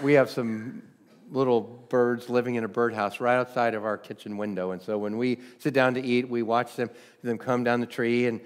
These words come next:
the one feeds the other one, the one's on the nest. There's gonna come a day when we have little birds around, I hope. If we ever see a little, one of those little birds on the ground, though,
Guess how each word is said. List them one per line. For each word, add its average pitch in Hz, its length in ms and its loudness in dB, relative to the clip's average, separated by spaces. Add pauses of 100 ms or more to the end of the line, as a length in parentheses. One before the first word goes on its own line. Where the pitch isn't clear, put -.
(320)
the 110 60 -6
one 120 200 2
feeds 123 240 -4
the 117 140 2
other 117 120 2
one, 117 200 0
the 113 60 0
one's 113 180 -2
on 123 100 0
the 120 80 -2
nest. 117 420 -2
There's 123 200 -6 (160)
gonna 127 240 2
come 123 180 -2
a 127 60 0
day 123 260 4
when 123 180 0
we 123 100 0
have 120 120 -2
little 120 320 0
birds 120 400 -2
around, 117 340 -4
I 113 60 -8
hope. 117 320 -6 (1000)
If - 40 -20
we 120 120 -2
ever 127 320 0
see 120 260 -2
a 113 60 0
little, 113 280 -2
one 117 240 -4
of 110 80 -4
those 107 200 -2
little 110 180 -6
birds 107 340 -2
on 110 220 -8
the 98 80 -8
ground, 92 520 -8
though, - 300 -16